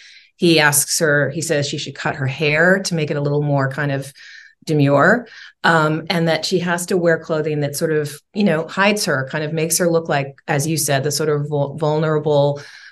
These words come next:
modest housewife who could never possibly do anything like this horrible crime.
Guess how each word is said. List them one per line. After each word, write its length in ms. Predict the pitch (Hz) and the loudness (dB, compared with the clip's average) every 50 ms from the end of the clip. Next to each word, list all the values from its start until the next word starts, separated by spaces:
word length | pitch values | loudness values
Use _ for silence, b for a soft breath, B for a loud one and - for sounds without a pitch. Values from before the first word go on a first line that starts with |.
| B B | B B
modest 580 | - 151 160 147 151 147 147 147 143 139 135 - | -8 -6 -4 -2 2 2 4 4 4 2 0 -2
housewife 600 | - 160 151 147 143 - 165 143 139 131 131 - | -2 -2 -2 0 0 0 2 2 2 2 0 -2
who 120 | - 165 151 | -4 -8 -6
could 160 | - 156 147 | -6 -6 -4
never 280 | 151 147 143 151 151 143 | -2 -4 -2 -2 -4 -4
possibly 840 | 143 - - 143 135 139 143 139 - 160 139 139 139 135 131 127 | -4 -4 -2 0 2 2 0 0 -2 -4 -4 -4 -4 -2 -2 -2
do 260 | 131 131 147 143 143 139 | -4 -4 -4 -4 -4 -2
anything 640 | 139 135 127 131 123 123 - 135 127 135 - - - _ | -2 0 0 2 0 0 -2 -6 -8 -8 -10 -12 -16 _
like 360 | - 160 139 120 123 127 - - | -6 -2 -2 -2 -2 -4 -8 -8
this 260 | 139 131 127 - - | -6 -4 -2 -2 -4
horrible 640 | - 135 139 - 143 143 143 135 131 117 - - - _ _ | -4 -4 -6 -4 -4 -4 -4 -6 -6 -6 -8 -10 -14 _ _
crime. 400 | - 151 147 143 139 135 - - | -6 -2 -2 0 -2 -2 -6 -10